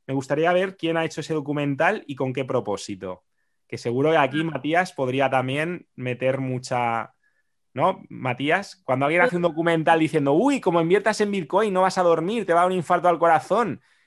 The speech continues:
Speaker 1: estás con el discurso erróneo, porque ya estás pensando desde el marco especulador, y además, de paso, estás metiendo miedo para ver si consigues sabotear esa criptomoneda y parece que no lo están consiguiendo,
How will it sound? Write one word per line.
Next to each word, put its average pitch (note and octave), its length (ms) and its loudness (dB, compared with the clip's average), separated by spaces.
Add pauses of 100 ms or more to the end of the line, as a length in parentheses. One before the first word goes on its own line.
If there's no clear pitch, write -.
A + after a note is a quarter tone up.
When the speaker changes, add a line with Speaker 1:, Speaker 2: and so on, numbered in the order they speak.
(180)
Speaker 1:
estás F3+ 580 2
con C#3+ 220 -2
el C#3+ 140 -2
discurso C#3 880 -4
erróneo, E3+ 680 -2
porque C3+ 180 -6
ya C3+ 60 2
estás D3 260 -4
pensando D3+ 480 0
desde B2+ 180 -2
el A#2+ 80 -6
marco C#3+ 280 -2
especulador, D3+ 840 -2 (380)
y C3 100 -4
además, C#3 640 0
de C3+ 140 -4
paso, D#3+ 340 0
estás E3+ 300 -2
metiendo C#3+ 340 -4
miedo F3+ 480 -2 (280)
para D#3+ 220 2
ver D#3+ 180 0
si - 200 -8
consigues D3 760 -2
sabotear C3+ 840 0 (340)
esa D#3 240 -4
criptomoneda D#3+ 800 0
y C#3 100 -8
parece C3 300 -2
que D3 100 -4
no B2+ 100 -2
lo A#2+ 60 -2
están A#2 220 -8
consiguiendo, A#2+ 680 -8